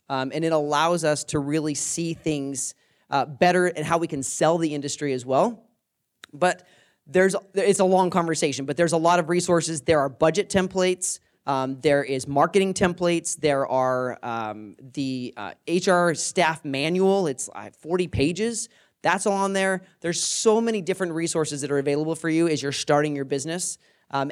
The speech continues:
and of course, you have the board. You can reach out to the board. Um, I, someone, I think Alan mentioned the Facebook group. We have a members-only Facebook group. It's pretty cool to see how people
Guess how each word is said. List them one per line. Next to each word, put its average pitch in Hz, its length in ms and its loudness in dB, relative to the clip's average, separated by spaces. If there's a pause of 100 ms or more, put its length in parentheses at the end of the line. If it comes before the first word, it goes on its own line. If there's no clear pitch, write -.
(140)
and 220 200 2
of 214 140 0
course, 233 320 0
you 185 80 -2
have 170 380 2
the 156 80 -4
board. 185 440 0 (320)
You 170 120 -4
can 180 140 2
reach 180 180 0
out 190 120 6
to 175 60 -4
the 160 80 -2
board. 180 500 4
Um, 156 360 0 (160)
I, 110 200 -10
someone, 185 380 -4
I 151 60 0
think 170 180 0
Alan 170 260 2
mentioned 170 300 -2
the 151 80 -2
Facebook 175 460 0
group. 180 340 0
We 160 140 0
have 175 100 4
a 151 80 0
members-only 165 720 -2
Facebook 156 440 -4
group. 156 240 -2
It's 139 120 -6
pretty 180 200 0
cool 170 220 2
to 143 100 -2
see 151 180 -4
how 156 180 2
people 170 460 -2